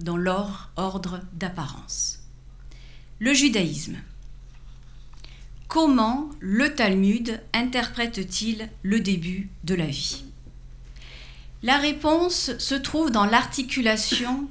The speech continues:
de trois textes. Le Tanakh, qui est la Torah écrite, l'Ancien Testament, la Mishnah,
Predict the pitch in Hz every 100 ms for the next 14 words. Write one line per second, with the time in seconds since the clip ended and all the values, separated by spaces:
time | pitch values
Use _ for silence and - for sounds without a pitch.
0 | - - 165 165 233 226 226 - - -
1 | - - - - - - - - - -
2 | - - - - - - - 185 185 185
3 | 190 226 339 - - - - - - -
4 | - - - - - 190 190 180 160 -
5 | 208 185 185 170 - - - - - -
6 | 208 - 320 320 - - - - - -
7 | - - - 175 170 185 185 170 - 190
8 | 208 294 - - - - - - - -
9 | - 190 190 240 254 - 240 254